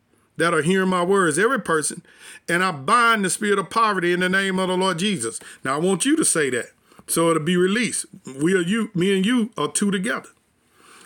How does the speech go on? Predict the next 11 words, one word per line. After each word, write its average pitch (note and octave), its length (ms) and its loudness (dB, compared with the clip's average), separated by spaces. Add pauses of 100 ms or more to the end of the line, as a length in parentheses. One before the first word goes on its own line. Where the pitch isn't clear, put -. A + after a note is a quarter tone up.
(340)
And G3 120 2
that's A3+ 220 2
how A3+ 100 0
you G#3 220 0
practice F#3+ 380 0
spiritual G#3 420 -2
warfare. G3+ 540 0
It's F#3+ 140 2
more G#3 200 2
powerful A3 440 0
when G3+ 300 0